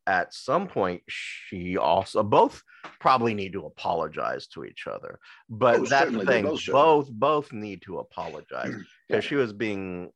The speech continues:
Speaker 1: you know, uh,
Speaker 2: She was being a shit.
Speaker 1: yeah, she was being a shit, yeah. And, um, you know, that,
Speaker 2: But
Speaker 1: that's just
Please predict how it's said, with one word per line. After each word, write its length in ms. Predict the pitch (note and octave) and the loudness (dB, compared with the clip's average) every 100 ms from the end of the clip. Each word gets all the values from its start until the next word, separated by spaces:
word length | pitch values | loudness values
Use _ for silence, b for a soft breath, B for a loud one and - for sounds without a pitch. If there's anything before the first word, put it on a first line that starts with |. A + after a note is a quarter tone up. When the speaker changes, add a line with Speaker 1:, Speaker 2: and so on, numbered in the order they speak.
| _ | _
Speaker 1:
you 160 | A#2+ | -10
know, 540 | G2 F2+ E2+ D#2+ C#2+ - _ - | -4 -4 -4 -8 -12 -20 _ -12
uh, 380 | F2+ F2 D2+ G1+ - | -8 -6 -6 -10 -8
Speaker 2:
She 80 | D#4 | -4
was 60 | |
being 120 | D#4+ D4+ | -2 -2
a 40 | |
shit. 300 | - E4 - _ | -4 -6 -8 _
Speaker 1:
yeah, 200 | E3+ D#3 | 0 0
she 120 | G3+ E3+ | 0 -4
was 80 | |
being 220 | D3 B2 G2 | -4 -4 -4
a 40 | |
shit, 360 | - G#2+ E2 - | -2 -2 -2 -4
yeah. 280 | G2+ D#2+ A1 B B B B _ | -4 -4 -6 B B B B _
And, 440 | G#2+ G#2 G2 F#2+ F#2 | 0 2 2 0 2
um, 760 | F#2 F#2 F2+ F2 E2+ B1+ C2 _ _ _ _ _ _ _ _ - | 4 4 2 0 -4 -8 -16 _ _ _ _ _ _ _ _ -4
you 140 | D3 | 2
know, 120 | G#2+ | 2
that, 180 | F#2+ G2+ | 4 2
Speaker 2:
But 80 | A#2 | 2
Speaker 1:
that's 320 | F#2 - - _ | -2 -4 -14 _
just 300 | F#2 - - | -12 -10 -18